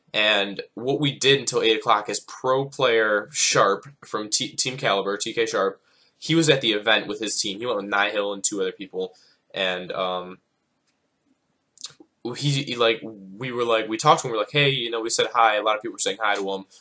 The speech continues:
We didn't really want to fanboy, but Sharp ended up being really cool. He chilled with us until our matches were played. He watched us play, and he, you know, he was giving us some advice. We were talking about all the pro players. We were talking about cod champs. We were talking about Black Ops two. We were talking about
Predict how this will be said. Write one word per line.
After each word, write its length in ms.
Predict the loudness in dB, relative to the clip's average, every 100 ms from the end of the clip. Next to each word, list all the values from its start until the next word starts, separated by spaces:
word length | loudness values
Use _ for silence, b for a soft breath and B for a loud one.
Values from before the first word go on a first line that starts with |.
| b
We 120 | 4
didn't 120 | 4 6
really 160 | 4
want 240 | 4 2 2
to 100 | 0
fanboy, 480 | 0 0 2 2 0 b _ _
but 300 | 2 2 2
Sharp 260 | 6 8 6
ended 160 | 4
up 80 | 2
being 180 | 2 -2
really 220 | -2 -4
cool. 320 | -2 -2 -2
He 200 | -2 -4
chilled 260 | 0 0 0
with 160 | 0 0
us 440 | 2 2 0 -2 _
until 240 | -8 0 0
our 80 |
matches 340 | 2 -2 -4 -4
were 120 | -6
played. 240 | -2 -2
He 80 | -2
watched 260 | -2 -2 -2
us 100 | -6
play, 440 | -2 -2 0 -2
and 120 | -4
he, 60 | -8
you 160 | -8 -6
know, 80 |
he 100 | -6
was 120 | -8 -8
giving 180 | -6
us 100 | -4
some 120 | -4 -6
advice. 360 | -2 0 0
We 60 | -2
were 100 | -4
talking 300 | -2 -2 -4
about 220 | -4 0
all 100 | 0
the 80 | -2
pro 240 | -4 -6
players. 420 | -2 -2 -2 -4
We 60 | -4
were 120 | -6
talking 300 | -4 -4 -4
about 420 | -4 -2 0 -2 B B B -2
cod 280 | 0 0
champs. 460 | 0 -2 0 -2 -4
We 100 | -6
were 60 | -4
talking 300 | -4 -4 -6
about 180 | -6
Black 260 | 0 0 0
Ops 240 | -2 -4
two. 80 | -4
We 80 | -6
were 60 | -8
talking 240 | -10 -10
about 200 | -12 -12